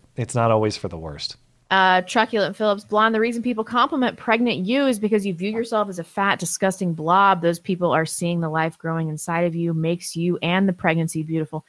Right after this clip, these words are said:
Speaker 2: As
Speaker 1: Oh.
Speaker 2: long as, as it's philosophical, because, uh, what's happening in my body is really depressing. It's fine.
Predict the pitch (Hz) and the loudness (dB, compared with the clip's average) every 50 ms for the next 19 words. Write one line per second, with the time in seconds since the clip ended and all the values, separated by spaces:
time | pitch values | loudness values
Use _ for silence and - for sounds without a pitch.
0 | _ _ _ _ - 220 240 277 294 285 285 269 - - - - _ _ - - | _ _ _ _ 0 2 4 6 6 6 4 2 2 0 -4 -6 _ _ -20 -20
1 | - _ _ 196 196 180 180 170 - - - - 185 160 147 151 - - 151 120 | -20 _ _ 0 0 0 0 -2 -6 -8 -6 -2 0 0 0 0 -2 -4 -4 -4
2 | 95 - - - - 113 98 - - 180 - - 180 - 95 208 - - - - | -4 -6 -10 -10 -10 -8 -8 -8 -10 -10 -10 -8 -8 -6 -8 -8 -10 -10 -8 -8
3 | - 104 104 73 - - - - 196 190 180 - 208 180 180 180 185 175 165 160 | -8 -8 -8 -10 -10 -10 -4 -2 -2 -2 0 0 0 -2 0 0 -2 -4 -2 -2
4 | 131 - - 107 107 82 87 71 58 55 - - - _ _ _ _ _ 101 - | -4 -4 -2 -2 -4 -4 -4 -8 -10 -10 -12 -14 -14 _ _ _ _ _ _ -18
5 | 104 87 69 71 - _ _ - - - - - - - 220 226 - _ _ _ | -16 -16 -16 -16 -18 _ _ -20 -20 -18 -18 -18 -18 -16 -16 -16 -16 _ _ _
6 | _ _ _ _ _ _ _ - 202 - - 139 139 127 123 151 160 156 165 165 | _ _ _ _ _ _ _ -16 -8 -4 -2 0 2 2 0 -2 -4 -6 -10 -16